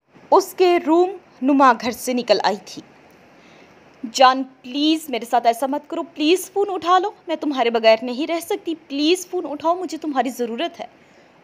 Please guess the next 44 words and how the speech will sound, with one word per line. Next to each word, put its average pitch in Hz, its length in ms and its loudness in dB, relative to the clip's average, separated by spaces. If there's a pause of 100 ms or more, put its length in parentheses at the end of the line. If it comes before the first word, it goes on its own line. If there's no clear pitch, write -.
उसका 311 280 0
फ़ोन 339 300 -10
मुसलसल 311 600 -4
बज 240 280 -2
रहा 269 160 -4
था, 339 120 -2
बार 240 260 2
बार 220 180 -4
WhatsApp 214 420 -6
पर 220 100 -4
उसके 226 220 -12
मैसेजेस 233 400 -8
आ 254 100 6
रहे 294 200 0
थे 320 120 -10
जो 294 120 -10
वो 277 120 -10
सिर्फ 302 240 -8
सुनता 311 280 -4
और 311 100 0
फिर 302 140 -8
डिलीट 220 300 -14
कर 202 160 -2
देता 208 260 -4
और - 260 -4 (120)
फिर 208 200 -6 (1040)
उसने 302 260 -6
उसका 214 240 -8
नंबर 214 280 -6
ब्लॉक 208 360 2
कर 202 160 -14
दिया। 202 200 -18 (540)
तुम 226 180 -6 (100)
बहुत 226 280 -10
जालिम 208 460 -2
हो 262 80 -2
जान, 294 300 -4
तुम 302 180 -6
भला 311 180 -2
अपनी 311 220 -4
ही 339 100 -4
जाना 339 260 -2
के 330 80 -8
साथ 339 220 0